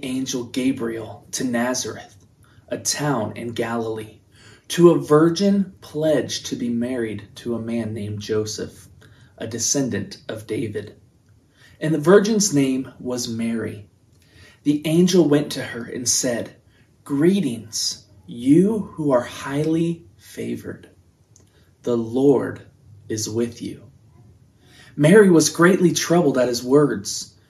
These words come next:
and wondered what kind of greeting this might be. But the angel said to her,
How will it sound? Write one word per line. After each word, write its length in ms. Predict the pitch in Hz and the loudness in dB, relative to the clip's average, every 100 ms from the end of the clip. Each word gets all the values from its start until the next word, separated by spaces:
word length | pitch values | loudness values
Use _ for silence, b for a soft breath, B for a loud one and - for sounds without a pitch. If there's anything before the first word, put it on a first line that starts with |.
| b b b 190 | b b b 4
and 140 | 190 | 8
wondered 440 | 202 190 175 - - _ _ _ - | 8 8 4 0 -16 _ _ _ -6
what 260 | 190 214 | -4 -4
kind 280 | - 220 233 | -2 2 2
of 100 | 175 | 0
greeting 460 | 165 180 220 156 143 | 0 0 2 2 0
this 200 | 151 170 | -2 -2
might 240 | 170 - | -2 -2
be. 400 | 156 196 - - _ _ _ _ _ _ _ b b b | -2 -2 -4 -10 _ _ _ _ _ _ _ b b b
But 140 | 160 175 | -4 -2
the 180 | 151 - | -4 -4
angel 380 | 170 190 185 196 | 0 2 2 0
said 360 | - 143 120 | 0 -2 -4
to 120 | - 120 | -8 -12
her, 440 | 113 104 98 | -6 -6 -6